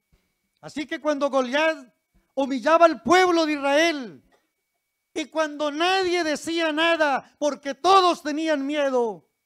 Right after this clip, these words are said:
apareció un jovencito que dijo, "Yo voy, yo me enfrento a ese gigante. No tengan temor porque yo voy y yo lo mato". Esas palabras para Saúl fueron un poco como molestas.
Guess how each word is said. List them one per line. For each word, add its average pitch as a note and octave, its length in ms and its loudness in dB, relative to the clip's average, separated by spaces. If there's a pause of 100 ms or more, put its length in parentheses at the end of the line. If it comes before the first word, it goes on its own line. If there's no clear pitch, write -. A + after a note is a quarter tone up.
(460)
apareció D#3+ 600 -12
un F#3+ 120 -14
jovencito D#3+ 680 -12
que D3 120 -14
dijo, D3 540 -12 (240)
"Yo C#3 160 -12
voy, A#2 460 -14 (680)
yo G3+ 160 -2
me A#3+ 100 -2
enfrento A#3 600 -4
a A3 80 -2
ese G#3+ 220 -6
gigante. E3 800 -10 (880)
No D4 240 0
tengan D#4 480 -4
temor C#4 580 0
porque G3+ 360 -6
yo G#3 180 -8
voy G3+ 380 -4
y F#3+ 100 -16
yo E3 160 -10
lo D#3+ 120 -8
mato". C3 340 -18 (1000)
Esas G#3+ 200 -14
palabras A3+ 460 -6
para G3+ 240 -10
Saúl G3 400 -8
fueron A3+ 280 -12
un A3+ 120 -18
poco A3 280 -14
como F#3+ 220 -14
molestas. F3 720 -18